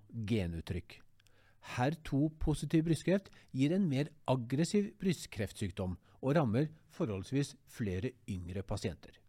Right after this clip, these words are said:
Hun startet opp behandlingen på Drammen sykehus med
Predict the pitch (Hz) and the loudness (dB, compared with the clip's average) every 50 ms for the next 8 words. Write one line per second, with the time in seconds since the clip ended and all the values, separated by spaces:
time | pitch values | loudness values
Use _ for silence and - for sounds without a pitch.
0 | - _ _ _ _ _ _ _ _ _ _ _ _ - - - - _ _ - | -20 _ _ _ _ _ _ _ _ _ _ _ _ -20 -20 -20 -20 _ _ 0
1 | - 190 214 233 220 - - - 214 165 123 110 - 156 156 - 127 113 - - | 2 2 2 2 -2 -8 0 4 6 6 6 6 2 0 0 2 0 -2 0 0
2 | 143 120 110 90 82 90 92 98 104 104 - - 123 120 120 - 113 98 95 92 | -2 0 0 -2 -2 -4 -4 -4 -4 -4 -2 -2 0 0 0 -2 -4 -4 -4 -4
3 | 80 80 90 92 92 - 98 82 - - 80 82 - - - - 104 117 127 135 | -2 -2 -4 -6 -4 -4 -6 -6 -6 -8 -10 -12 -12 -14 -8 -4 -2 -2 -2 -2